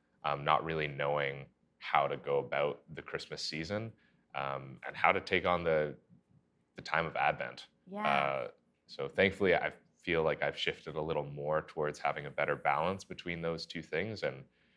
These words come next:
Speaker 1: using the spiritual aspect to help me buy gifts and write cards for people. And, um,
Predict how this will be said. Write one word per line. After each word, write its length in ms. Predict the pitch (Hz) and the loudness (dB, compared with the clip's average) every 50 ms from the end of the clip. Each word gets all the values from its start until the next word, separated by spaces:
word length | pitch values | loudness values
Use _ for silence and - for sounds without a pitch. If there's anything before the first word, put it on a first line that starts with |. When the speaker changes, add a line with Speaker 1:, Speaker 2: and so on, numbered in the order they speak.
| _ _ - | _ _ -8
Speaker 1:
using 380 | 78 76 76 73 82 82 80 | -6 -6 -4 -4 -4 -6 -4
the 60 | 82 80 | -4 -6
spiritual 840 | - - - 80 80 80 80 - - 90 82 82 82 82 80 - - | -6 -4 -2 -2 0 -2 -2 -4 -4 -2 0 2 2 2 2 2 2
aspect 540 | 78 78 - - - 87 85 - - _ - | 0 0 -2 -4 -2 -2 -2 -2 -6 _ -14
to 300 | - 78 73 71 69 - - | -10 -10 -8 -8 -10 -12 -14
help 320 | - - 95 107 - - 85 | -6 0 0 0 0 0 -4
me 260 | 78 69 67 65 - _ _ _ - - _ _ _ _ - | -6 -6 -6 -8 -12 _ _ _ -20 -20 _ _ _ _ -6
buy 180 | 73 73 76 | -4 -4 -4
gifts 420 | 71 65 76 71 67 - - - - | -4 -4 -4 -6 -6 -6 -12 -10 -10
and 160 | 67 67 69 | -10 -8 -6
write 260 | 73 76 76 73 - - | -4 -4 -4 -4 -6 -8
cards 260 | 76 73 71 69 - | -6 -6 -6 -8 -12
for 140 | - - - | -14 -16 -16
people. 500 | - - - - - 69 69 67 - - 67 | -14 -16 -16 -14 -12 -12 -12 -12 -14 -14 -12
And, 300 | 65 65 64 65 65 64 | -12 -12 -12 -12 -10 -10
um, 240 | 64 64 62 64 | -8 -8 -10 -12